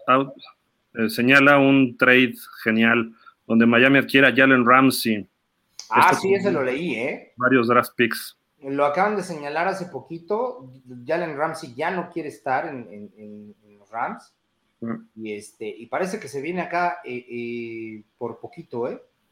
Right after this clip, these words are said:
Speaker 2: Bueno, lo andan ahí coqueteando.
Speaker 1: O sea, ¿por dos corcholatas, así?
Speaker 2: No sé si corcholatas, creo que hablaban de una tercera, o algo así, pero haría las veces de Byron Jones, ¿eh?
Speaker 1: Adiós, Byron, ya, vámonos.
Speaker 2: Sí,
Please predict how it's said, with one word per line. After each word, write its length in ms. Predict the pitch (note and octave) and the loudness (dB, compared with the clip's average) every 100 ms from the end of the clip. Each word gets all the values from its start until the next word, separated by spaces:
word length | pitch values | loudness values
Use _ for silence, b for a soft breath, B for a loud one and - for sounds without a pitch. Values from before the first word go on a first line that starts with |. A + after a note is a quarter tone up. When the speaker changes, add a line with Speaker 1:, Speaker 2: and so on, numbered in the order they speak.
| _ | _
Speaker 2:
Bueno, 220 | C3 C#3 | -8 -6
lo 160 | A#2 A#2 | -4 -2
andan 340 | C3 D3 C3+ A#2+ | -2 -4 -6 -8
ahí 140 | C3 | -10
coqueteando. 600 | B2+ - - A#2+ A#2+ - _ _ _ _ _ _ _ _ _ | -12 -14 -10 -10 -10 -14 _ _ _ _ _ _ _ _ _
Speaker 1:
O 60 | - | -8
sea, 120 | B2 | -8
¿por 200 | - A#2 | -4 -2
dos 180 | C3+ C#3+ | 0 0
corcholatas, 720 | D#3 C#3+ - A#2+ C3+ B3+ A#3+ | 0 0 0 0 0 -2 -6
así? 160 | - G#3+ - _ _ | -8 -10 -14 _ _
Speaker 2:
No 420 | G#3 A3+ F4+ G#4+ | -2 2 4 4
sé 160 | - F4+ | 4 0
si 140 | C#4 | 0
corcholatas, 480 | - G3+ F#3 A#3+ C4 | -2 -2 2 0 0
creo 160 | C#4 C4 | -4 0
que 80 | B3 | 2
hablaban 340 | A3 A#3+ A3+ | 2 2 0
de 80 | G#3+ | -2
una 240 | G#3+ G#3 | -4 -4
tercera, 720 | C3 A#2+ - F#3+ C#4+ D4 D4 - _ _ _ _ _ _ _ _ _ - | -6 -8 -8 -6 -6 -8 -12 -20 _ _ _ _ _ _ _ _ _ -18
o 180 | E3 D#3 | -8 -2
algo 220 | E3+ F#3+ | 0 0
así, 340 | E3+ - C4+ E4+ | -2 -4 -8 -2
pero 400 | F3 D#3 D#3 D#3 | 2 4 4 4
haría 220 | D#3 G3+ | 4 6
las 200 | A#3+ G#3 | 4 2
veces 200 | A3 A3 | 0 -4
de 80 | F3+ | 0
Byron 340 | E3 G#3+ F#3+ E3+ | 4 4 4 0
Jones, 280 | C4 C#4 G3 | -2 -4 -8
¿eh? 140 | E4+ - _ _ _ - | -12 -14 _ _ _ 2
Speaker 1:
Adiós, 340 | B2 C#3+ E3 | 6 6 6
Byron, 400 | D3+ F#3 F3+ D3 | 6 8 8 6
ya, 220 | D3+ G3+ | 4 2
vámonos. 560 | G3+ G#3 F#3 A#2+ - | 0 0 0 -2 -8
Speaker 2:
Sí, 60 | _ | _